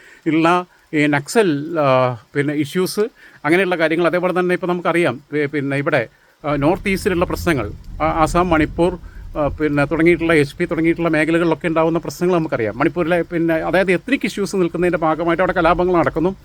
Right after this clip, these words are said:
അപ്പോൾ മനുഷ്യൻ സ്വസ്ഥമായിട്ട് ജീവിക്കുന്നില്ല. മൊത്തം കണക്കെടുക്കുമ്പോൾ അതുകൂടി ബാധകമാണ്. അപ്പോൾ മലയാളികൾ സന്തോഷമായിട്ട് അമ്പത് ശതമാനം ജീവിക്കുന്നുണ്ടെന്ന് പറഞ്ഞു കഴിഞ്ഞാൽ മണിപ്പൂരിൽ പോയി കഴിഞ്ഞാൽ ഒരു ശതമാനം പോലും ജീവിക്കുന്നില്ല.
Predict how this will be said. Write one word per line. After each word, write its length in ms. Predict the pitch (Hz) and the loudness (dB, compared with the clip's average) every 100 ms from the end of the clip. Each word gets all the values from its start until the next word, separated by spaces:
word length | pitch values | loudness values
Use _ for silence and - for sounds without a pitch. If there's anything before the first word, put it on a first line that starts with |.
| - - | -20 -12
അപ്പോൾ 100 | 202 | -6
മനുഷ്യൻ 300 | 214 214 220 | -2 0 0
സ്വസ്ഥമായിട്ട് 380 | 190 180 202 185 | -2 0 0 2
ജീവിക്കുന്നില്ല. 440 | 175 160 156 143 | 2 4 2 2
മൊത്തം 380 | 165 175 170 277 | 2 2 2 2
കണക്കെടുക്കുമ്പോൾ 520 | 233 190 180 170 160 | 2 0 0 0 0
അതുകൂടി 280 | 180 165 175 | 0 2 2
ബാധകമാണ്. 580 | 190 156 165 180 143 98 95 _ _ - | 2 2 4 4 2 -4 -10 _ _ -12
അപ്പോൾ 120 | - | -2
മലയാളികൾ 560 | 151 160 180 202 208 214 - - _ | 2 4 4 4 2 0 -4 -16 _
സന്തോഷമായിട്ട് 520 | - 180 202 202 190 190 | -4 0 2 2 2 0
അമ്പത് 340 | 180 165 208 | -2 0 2
ശതമാനം 320 | 214 190 185 | 4 2 2
ജീവിക്കുന്നുണ്ടെന്ന് 540 | 170 185 202 190 175 175 | 0 -2 -2 -2 0 0
പറഞ്ഞു 160 | 160 | 0
കഴിഞ്ഞാൽ 200 | 160 156 | 0 0
മണിപ്പൂരിൽ 380 | 170 156 165 196 | 0 -2 -2 -4
പോയി 160 | 196 196 | -2 -2
കഴിഞ്ഞാൽ 200 | 196 190 | 0 -2
ഒരു 100 | 196 | -2
ശതമാനം 340 | 202 202 202 | -2 -2 -2
പോലും 140 | 208 | -2
ജീവിക്കുന്നില്ല. 540 | 208 226 233 196 117 | -2 -4 -2 -2 -2